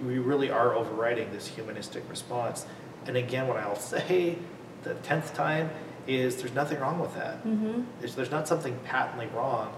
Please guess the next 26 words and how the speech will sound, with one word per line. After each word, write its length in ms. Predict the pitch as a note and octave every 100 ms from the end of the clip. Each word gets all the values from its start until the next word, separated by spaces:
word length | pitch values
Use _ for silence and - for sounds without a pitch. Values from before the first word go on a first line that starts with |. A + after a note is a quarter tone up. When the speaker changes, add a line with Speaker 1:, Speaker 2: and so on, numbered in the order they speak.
| - - -
Speaker 1:
with 120 | A2+
helping 340 | - B2 B2+
somebody 340 | - A#2+ G#2+ A2
out 160 | A#2 -
that's 120 | -
struggling 360 | - A#2 A2+ G2+
and 100 | G2+
giving 200 | G#2 G#2+
them 120 | G2+
a 60 |
fish. 380 | - D2 - -
There's 140 | - -
nothing 220 | G3+ B2
Speaker 2:
Yeah. 100 | A2+
Speaker 1:
fundamentally 420 | A#2 A#2 A2 G#2
wrong 220 | G#2+ A2+ A#2
with 140 | -
that. 300 | A#2 - - - - -
It 100 | B2
goes 220 | A#2+ A#2+
back 300 | - A2 -
to, 100 | B2+
again, 420 | B2 D#3+ F3 B2
that 140 | - -
discernment 540 | - - G3 F3+ B2+
about 480 | A#2 A#2 A2 A2 -